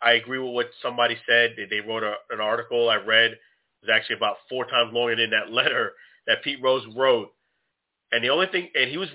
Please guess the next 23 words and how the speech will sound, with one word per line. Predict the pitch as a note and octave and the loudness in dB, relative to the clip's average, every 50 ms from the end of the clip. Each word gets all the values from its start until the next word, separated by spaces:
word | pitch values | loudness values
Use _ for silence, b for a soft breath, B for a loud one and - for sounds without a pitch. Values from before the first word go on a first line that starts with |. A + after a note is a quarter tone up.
| C#3 C#3 | -10 -6
really | E3 G3+ A#3+ A#3 A3 | -4 -4 -2 -4 -6
negative | F#3 D3 B2+ B2+ C3+ D#3 E3 F#3 F#3+ F#3 | -8 -4 0 2 2 2 2 0 -2 -2
about | F#3 F3 - F3+ - - - | -2 0 0 0 0 -2 -8
Pete | - G3 G3 D#3+ | -10 -10 -8 -4
Rose. | D3+ D#3+ E3+ F3+ G3 G#3 G#3 - - _ _ _ _ _ _ _ - | -2 -2 0 0 -2 -4 -8 -10 -16 _ _ _ _ _ _ _ -4
I'll | C3 C3 C3 B2+ | -2 -2 -2 -2
be | C3+ C#3 C3 C3 B2 A#2+ - - | -2 -4 -4 -4 -6 -10 -14 -8
real | - C#3 D3+ D#3+ | -2 0 0 0
with | E3+ E3 E3 - | 0 -2 -6 -6
you | G3 G3 F#3+ | -8 -8 -8
on | F#3+ - C3+ C3 C3+ C3 B2+ A#2+ | -8 -8 -8 -6 -6 -6 -6 -6
the | B2 A#2+ A2 A2 - - | -6 -6 -6 -8 -8 -4
tone. | C#3 C3+ C#3+ D3+ D#3+ F#3 G3 - _ _ _ _ _ _ _ _ _ _ _ _ _ _ _ _ _ _ _ | -2 -2 -2 -2 -4 -6 -8 -14 _ _ _ _ _ _ _ _ _ _ _ _ _ _ _ _ _ _ _
But | - C3 | 4 6
I | C3+ C3 C3 B2+ A#2+ - | 6 6 6 4 2 0
did | D#3 E3+ F#3 | 2 2 2
agree | F3+ - D#3 F3 F3 | 2 0 -2 -2 -2
with | D#3 C3+ A#2 A#2 A2 | -2 -4 -6 -6 -4
one | A#2 C3 C#3 D3 - - | 0 0 2 0 0 -6
thing | D#3 C3+ | -10 -8
he | B2+ C3+ B2 | -8 -10 -10
did | A#2 A#2+ B2 B2+ A#2+ - - - | -6 -4 -4 -4 -6 -8 -6 0
say. | B2 B2 B2 C3 C#3+ D#3 | 2 2 2 2 0 -4